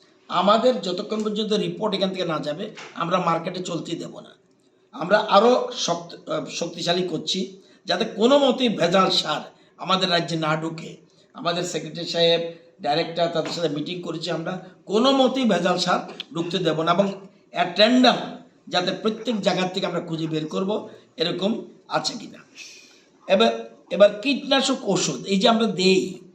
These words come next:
এগুলিও ঠিক আছে কি না, এখানে টেস্টিং ল্যাবরেটরি আছে। এবং নতুন ধরনের আরও অর-, আমরা দুটো ডে-, ল্যাবরেটরি করব। অর্গানিকের উপর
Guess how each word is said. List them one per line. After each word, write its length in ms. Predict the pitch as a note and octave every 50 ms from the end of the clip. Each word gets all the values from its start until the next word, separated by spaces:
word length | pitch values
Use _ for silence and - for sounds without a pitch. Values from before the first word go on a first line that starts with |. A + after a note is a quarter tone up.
| _ _ _ _ _ -
এগুলিও 400 | A3 B3 A3+ C#4 D4 D#4+ D#4+ C4
ঠিক 260 | G3+ - G#3+ G3 A#3
আছে 220 | G#3 - - F#3+ -
কি 100 | - E3+
না, 200 | D3+ C3+ C3 - - - _ _ -
এখানে 260 | - F3+ F#3 A3 A3
টেস্টিং 400 | F#3+ - F#3+ F3 - - F#3+ F3
ল্যাবরেটরি 460 | E3+ D#3+ D3+ D#3 D3+ - - B3+ C4+ A#3
আছে। 260 | - - - - - - - - - - - - - - - -
এবং 280 | - F3+ G#3+ A3 G#3 G3
নতুন 360 | G#3 G#3 G#3 B3+ B3+ C4+ B3+
ধরনের 400 | C4 B3+ B3 G#3+ F#3+ F3 F3 F3 - - - - - - _ _ -
আরও 220 | - F#3 F#3+ G3+ G3+
অর-, 360 | G3 F3+ F3+ F3 F3+ F3+ -
আমরা 400 | E3+ E3 E3 E3+ E3+ E3 E3 D#3
দুটো 260 | D#3 D#3+ E3 D#3+ E3+
ডে-, 300 | D#3+ D3 - - - D3
ল্যাবরেটরি 440 | D#3 D#3 D3+ C#3+ D#3 C#3 D3+ D3+ D#3
করব। 460 | D3+ D3+ D3 C#3+ C#3 D#3 G#3 - - - - - _ -
অর্গানিকের 580 | - G3+ G3+ G3 G3 B3 B3+ B3+ G#3+ B3 A3 G#3
উপর 260 | G3 F#3 F#3 G#3